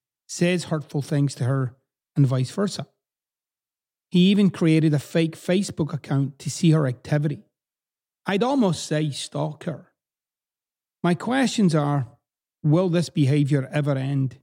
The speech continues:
And is it true that people need time to heal after a long relationship?"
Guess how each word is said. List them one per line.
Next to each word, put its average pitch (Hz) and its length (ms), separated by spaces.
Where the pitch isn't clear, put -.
And 147 80
is 165 120
it 156 140
true 160 280
that 139 180
people 151 260
need 139 260
time 143 320
to - 140
heal 139 460
after 147 340
a 139 100
long 131 360
relationship?" 139 840